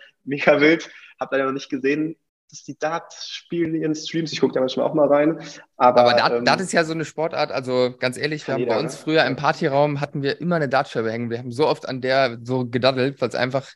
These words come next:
Speaker 2: nice ist, bockt einfach so für entspannt mit Freunden und so weiter. Also ich glaub, da, da kann man
Speaker 1: Ja.
Speaker 2: guten Be-, Bedarf wecken bei den Leuten, kann ich mir vorstellen.
Speaker 1: Das stimmt. Und du kannst es halt, also man kann nicht, nicht Dart spielen. Also man kann's einfach, also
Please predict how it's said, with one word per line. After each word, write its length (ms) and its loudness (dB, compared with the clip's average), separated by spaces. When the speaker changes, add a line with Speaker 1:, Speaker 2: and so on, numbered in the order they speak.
Speaker 2:
nice 380 -6
ist, 240 -14
bockt 240 -2
einfach 300 -2
so 340 -6
für 260 0
entspannt 520 -2
mit 80 -6
Freunden 360 -4
und 140 -10
so 100 -20
weiter. 300 -8
Also 140 -8
ich 100 -16
glaub, 160 -2
da, 220 -2
da 100 2
kann 120 2
man 120 4
Speaker 1:
Ja. 100 0
Speaker 2:
guten 300 -2
Be-, 220 2
Bedarf 360 0
wecken 240 -4
bei 60 0
den 140 -2
Leuten, 440 -4
kann 140 -2
ich 80 -6
mir 80 -8
vorstellen. 340 -2
Speaker 1:
Das 80 0
stimmt. 400 -2
Und 120 -2
du 80 0
kannst 240 -2
es 100 -2
halt, 140 4
also 160 0
man 180 -2
kann 440 -2
nicht, 280 -4
nicht 180 -6
Dart 220 2
spielen. 340 -6
Also 200 0
man 200 2
kann's 280 0
einfach, 260 0
also 160 4